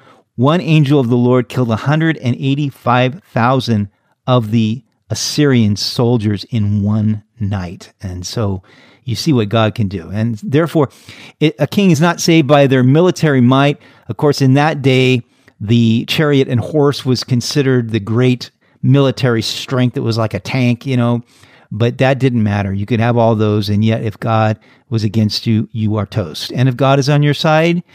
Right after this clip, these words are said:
you're gonna be okay. "Behold, the eye of the Lord is on those who fear him,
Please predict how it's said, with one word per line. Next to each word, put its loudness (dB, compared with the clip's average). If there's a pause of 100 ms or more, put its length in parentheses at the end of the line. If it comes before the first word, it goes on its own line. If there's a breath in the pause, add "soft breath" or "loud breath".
(200 soft breath)
you're -4
gonna -2
be -4
okay. -6 (840)
"Behold, 2
the 2
eye 4
of 2
the 0
Lord 2
is -4
on 4
those 2
who 0
fear 0
him, 2